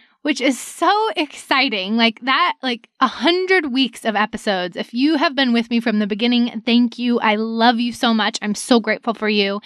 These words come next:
And I'm so grateful that you are courageous enough to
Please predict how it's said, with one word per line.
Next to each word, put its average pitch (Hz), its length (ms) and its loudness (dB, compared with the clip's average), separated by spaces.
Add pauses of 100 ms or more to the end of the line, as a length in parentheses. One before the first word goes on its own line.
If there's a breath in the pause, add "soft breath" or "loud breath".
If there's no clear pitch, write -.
(400 loud breath)
And 285 80 0
I'm 311 60 0
so 370 180 0
grateful 285 300 -2
that 233 160 0
you 247 100 2
are 262 100 2
courageous 220 600 -2
enough 202 400 0
to 208 260 -6